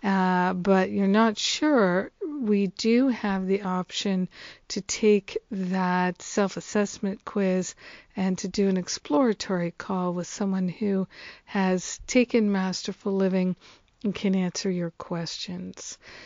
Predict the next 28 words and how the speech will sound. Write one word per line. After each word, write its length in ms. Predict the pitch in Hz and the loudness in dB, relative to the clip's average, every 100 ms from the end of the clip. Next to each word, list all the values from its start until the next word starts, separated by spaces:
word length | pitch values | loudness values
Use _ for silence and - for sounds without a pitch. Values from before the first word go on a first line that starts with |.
| - - | -20 -20
So, 720 | - - - 190 185 185 185 | -14 -6 0 2 2 2 2
uh, 1300 | 185 180 180 180 190 214 247 277 294 294 294 294 294 285 | 2 2 2 2 2 2 2 2 0 0 -2 -2 -2 -4
check 240 | - 220 - | -8 -10 -2
those 220 | 233 - | -2 0
things 360 | 226 208 - | -2 -2 -2
out 420 | 262 262 - - - _ - | -4 -4 -6 -16 -20 _ -8
on 380 | 190 190 190 185 | -4 -2 -2 -2
the 60 | |
Masterful 560 | 185 180 180 - - 185 | -2 -2 -4 -8 -8 -6
Living 240 | 180 170 | -4 -6
page 480 | - 185 175 175 - - - - - - | -6 -6 -4 -6 -10 -20 -20 -20 -16 -8
at 120 | 196 | -4
jennifer 400 | - 190 185 190 | 0 0 0 -4
hadley 440 | 170 180 170 175 175 | -2 -2 -4 -6 -6
dot 320 | 185 175 - | -6 -8 -10
com. 460 | - 180 170 170 - _ - - - - | -10 -8 -8 -10 -14 _ -20 -20 -20 -8
I 140 | 190 214 | 0 2
love 400 | 233 247 262 254 | 2 4 4 6
and 120 | 247 | 4
appreciate 720 | 233 - - - - 220 226 | 2 -4 -8 -4 2 2 2
you. 280 | 240 220 214 | 2 2 4
I'm 120 | 208 | 0
so 220 | - 233 | -2 -4
grateful 400 | 214 214 208 - | -2 0 0 -2
for 220 | 202 - 196 | -8 -2 -2
our 140 | 185 | -2
prayer 320 | - 202 190 | -4 -2 -2
fellowship. 720 | - 196 190 190 - 196 185 | -2 -2 0 0 0 -2 -4